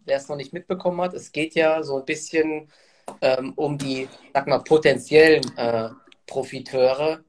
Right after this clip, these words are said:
der neuen, äh, Koala-, Koalition. Wir hoffen, dass noch so ein paar neue Impulse kommen für die Unternehmen. Es gibt hier einiges an, äh,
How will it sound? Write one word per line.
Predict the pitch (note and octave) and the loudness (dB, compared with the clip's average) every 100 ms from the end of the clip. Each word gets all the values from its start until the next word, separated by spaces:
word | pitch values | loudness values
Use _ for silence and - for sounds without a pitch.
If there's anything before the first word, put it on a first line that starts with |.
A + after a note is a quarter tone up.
| - | -2
der | B2+ A#2+ | 0 2
neuen, | B2 B2+ C3+ C3+ C3+ C3 | -2 -2 2 2 0 -6
äh, | B2+ B2 | -8 -8
Koala-, | C3+ C3 B2 A#2 - - | -2 -2 -2 -4 -10 -4
Koalition. | C3+ B2+ B2 D3 D#3 | -2 -2 -6 -6 -4
Wir | C3 | -4
hoffen, | C#3+ C#3+ | -6 -6
dass | C3+ B2+ C3 | -6 -6 -8
noch | |
so | B2 B2+ | -12 -12
ein | A#2+ | -4
paar | C3 C#3 | -2 0
neue | C#3 B2 | -2 -4
Impulse | _ F3+ G3 D3+ | _ -2 0 -2
kommen | - B2+ D#3 | 0 0 0
für | - - D#3 | -4 -6 -4
die | D3 | -4
Unternehmen. | D#3 D3 C#3 C#3 D#3+ F#3 F#3+ - - _ | -4 0 0 0 -2 -2 -8 -20 -20 _
Es | - | -10
gibt | - F#3 | -8 -2
hier | D3 - | -2 0
einiges | B2 D#3+ F#3 F#3 - | 0 2 2 0 -2
an, | - C#3 C3+ C3+ | 0 0 0 0
äh, | C3 B2+ B2+ | 2 2 2